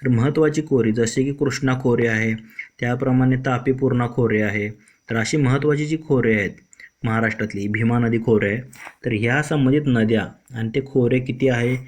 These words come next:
किंवा कोणकोणत्या जिल्ह्यातून या नद्या जातात, खोरे कोणकोणते जिल्हे समाविष्ट आहेत, हे तुम्ही पाठच करून ठेवा. तर ही गोदावरी नदी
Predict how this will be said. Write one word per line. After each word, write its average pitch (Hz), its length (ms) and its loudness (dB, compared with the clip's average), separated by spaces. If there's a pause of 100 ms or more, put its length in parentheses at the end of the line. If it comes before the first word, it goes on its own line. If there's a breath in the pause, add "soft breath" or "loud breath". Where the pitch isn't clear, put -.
(260 loud breath)
किंवा 117 160 -2
कोणकोणत्या 131 480 2
जिल्ह्यातून 123 460 0
या 123 120 0
नद्या 113 280 2
जातात, 113 280 -2 (120)
खोरे 120 280 -2
कोणकोणते 123 680 -6 (520 loud breath)
जिल्हे 113 260 2
समाविष्ट 110 440 -2
आहेत, 107 160 0
हे 113 140 -2
तुम्ही 123 260 -2 (120)
पाठच 107 300 -2
करून 101 220 -4
ठेवा. 107 260 -4 (480 loud breath)
तर 117 80 -2
ही 131 200 0
गोदावरी 139 760 2
नदी 139 360 0